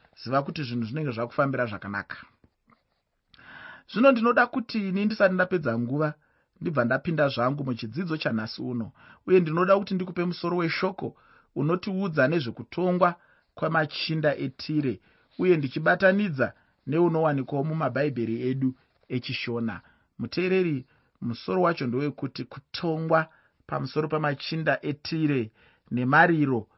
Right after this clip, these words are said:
pamusoro peTire. Kutongwa pamusoro pamachinda eTire nemariro pamusoro peTire. Asi usakanganwa muteereri kuti chirongwa ndachitumidza kuti kudii.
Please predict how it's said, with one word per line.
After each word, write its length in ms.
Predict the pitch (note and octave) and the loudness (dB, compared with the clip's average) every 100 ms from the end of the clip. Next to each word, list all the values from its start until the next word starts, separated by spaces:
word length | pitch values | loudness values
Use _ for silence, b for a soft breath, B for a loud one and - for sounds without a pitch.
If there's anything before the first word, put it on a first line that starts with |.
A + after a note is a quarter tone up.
| _ _ | _ _
pamusoro 460 | - A2+ - C3+ C3 | -8 -8 -6 -6 -4
peTire. 720 | C3+ B2 - C3+ C3 B2 G2+ - b b b | -6 -8 -6 -4 -2 -2 -6 -10 b b b
Kutongwa 720 | - A#2+ - D#3+ D3+ D3 C#3+ C#3+ b _ | -14 -14 -2 0 2 4 2 0 b _
pamusoro 380 | - B2+ A#2 D3+ | -8 -6 -4 -6
pamachinda 640 | - D3 C#3 - D#3+ D3+ - | -2 0 -2 -2 -2 -2 -2
eTire 720 | C#3 B2+ - D3+ C#3+ C3 G#2+ b b b - | -4 -4 -6 -2 2 2 0 b b b -4
nemariro 840 | B2+ B2+ D3+ F3 E3 D3+ C3 F#2+ - _ _ _ - | 0 2 6 6 6 2 0 -4 -8 _ _ _ -6
pamusoro 1040 | D3 B2 B2 B2 - D#3 D3+ D3 D3 C#3 _ _ _ | -2 0 0 -4 -4 -2 0 0 0 -4 _ _ _
peTire. 600 | - B2+ - C3 B2+ G#2 B B | -8 -8 -4 -2 -2 -4 B B
Asi 200 | - E3+ | -4 -4
usakanganwa 520 | A3+ A#3 G#3 G3 F3+ F3 | -2 -2 0 0 0 0
muteereri 420 | D3+ D#3+ D#3 D3+ | -2 -2 -2 -4
kuti 180 | C#3+ C3 | -6 -6
chirongwa 580 | - C#3 B2+ C3 D#3 b b b _ _ _ _ | -4 -2 0 4 2 b b b _ _ _ _
ndachitumidza 600 | - A#2 - C#3+ C3 A2 | -8 -8 -10 -10 -10 -10
kuti 180 | G#2 - | -14 -16
kudii. 320 | - B2+ A#2+ | -10 -8 -8